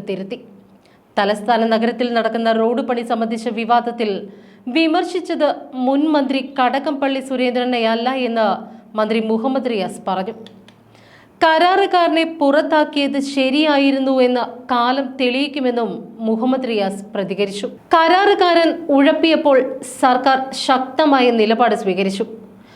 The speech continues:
അല്ലായിരുന്നുവെങ്കിൽ മറിച്ചായേനെ സ്ഥിതി എന്നും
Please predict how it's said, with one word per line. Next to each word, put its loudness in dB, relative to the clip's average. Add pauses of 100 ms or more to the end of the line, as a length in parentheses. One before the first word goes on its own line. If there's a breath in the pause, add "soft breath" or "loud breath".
(280 loud breath)
അല്ലായിരുന്നുവെങ്കിൽ 2 (300)
മറിച്ചായേനെ 2 (100)
സ്ഥിതി -2 (140)
എന്നും 0